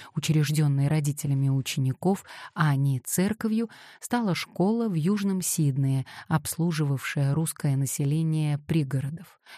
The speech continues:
Карлтона, Рокдейла и Херствилла, где обитали в основном китайские русские. Кроме православных, в этой школе учились и дети из семей русских евреев. Среди них была Мара Мустафина.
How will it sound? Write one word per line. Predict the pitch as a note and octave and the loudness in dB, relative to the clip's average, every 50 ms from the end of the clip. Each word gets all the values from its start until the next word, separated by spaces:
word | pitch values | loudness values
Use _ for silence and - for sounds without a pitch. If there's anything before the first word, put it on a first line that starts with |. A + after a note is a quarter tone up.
| _ - | _ -6
Карлтона, | - D#3+ D#3+ F3 G3 G3+ F#3+ - - G3 G3 F#3+ F#3+ F3+ - - - | 0 2 2 2 2 0 -2 -2 -4 -2 -2 -2 -4 -6 -10 -16 -6
Рокдейла | - E3+ E3+ D#3 C3 C3 A#2+ B2+ C#3+ C#3+ D3 E3 F3 F3+ F3+ F3 E3+ | 0 2 2 2 2 0 -2 0 2 2 4 4 2 2 0 -2 -2
и | - - F3 F3 E3+ D#3 A3 B3 | -4 -2 0 0 0 0 -2 -4
Херствилла, | - - - F#3 E3 C#3+ C#3+ - - - - D#3 D3+ E3 D#3 D#3 - - - - - - | -10 -4 -2 0 0 0 0 -2 -6 -4 -4 -4 -4 -4 -6 -8 -12 -18 -20 -14 -4 -2
где | D3+ C#3 D3+ C#3 | 2 4 4 4
обитали | C#3+ C#3 D3 - - A3+ A3+ G#3 E3+ | 4 4 2 0 0 -2 0 0 2
в | C#3+ | 0
основном | C#3 - - D3 C3+ C3+ C#3+ E3 E3+ E3 - - | 0 0 0 0 0 0 0 0 0 -2 -4 -4
китайские | - E3+ D#3 - - C#3 B2+ B2 - - - C#3+ C#3+ D3+ | -2 -2 -2 0 0 -2 0 -2 -4 -4 -2 -2 0 0
русские. | D#3 D#3+ D#3 - - - - D3 E3 F3 _ _ _ _ _ _ _ _ _ _ _ _ _ - | 0 -2 -4 -4 -8 -10 -10 -12 -12 -14 _ _ _ _ _ _ _ _ _ _ _ _ _ -2
Кроме | - G#3 B3 C4+ C#4 C4 | 2 4 4 4 4 0
православных, | - - A3+ G#3 G#3 G#3 - - - - C4+ C#4+ C4+ G#3+ E3+ D3+ C#3 - | 0 0 0 0 0 -2 -2 -4 -6 -6 -6 -4 -2 0 0 0 0 0
в | D#3 D#3+ | 0 0
этой | E3 D#3+ - C#3 | 0 0 -2 -6
школе | - - - _ - G#3 A3+ A#3+ B3+ C4 - - - - - - | -6 -6 -8 _ 0 0 2 2 0 -2 -4 -8 -20 -20 -14 -2
учились | - G#3 - - C4+ C4+ C#4 C4 - - - | -2 -2 0 0 0 0 0 0 -2 -2 -2
и | E3 | 0
дети | C#3 C#3+ F#3 G#3+ A3 - - F#3 | 2 2 2 2 0 0 -2 0
из | E3 C#3+ - | 0 0 0
семей | - - D#3 C#3+ C#3 D#3 F3 F3 D#3 | 0 0 0 2 2 2 2 2 0
русских | C#3 C3 - - - D3+ C#3 - | 0 -2 -4 -4 -4 -4 -4 0
евреев. | - D#3+ D3+ C#3+ D3+ C#3+ B2+ B2+ E3 D#3 - _ _ _ _ _ - | 2 2 2 4 4 4 2 2 -4 -8 -14 _ _ _ _ _ -8
Среди | - - D#3+ C#3+ C#3 B2 B2+ C#3 C3+ | -4 0 2 2 2 0 0 0 0
них | B2+ C#3 F3+ G#3 - - _ - _ _ _ _ | 2 4 2 2 0 -2 _ -20 _ _ _ _
была | - E3+ F3+ F#3+ G#3 A3+ B3+ C4+ | -2 2 2 2 4 2 2 2
Мара | A#3+ F#3+ E3 D#3+ E3 E3+ E3+ E3+ | 2 2 4 4 4 4 2 2
Мустафина. | E3 E3 D#3 - - - C#3+ C3+ E3+ D3+ - E3 E3 E3 E3+ - | 0 0 -2 -4 -4 -2 -2 -2 -2 -4 -8 -8 -8 -8 -10 -14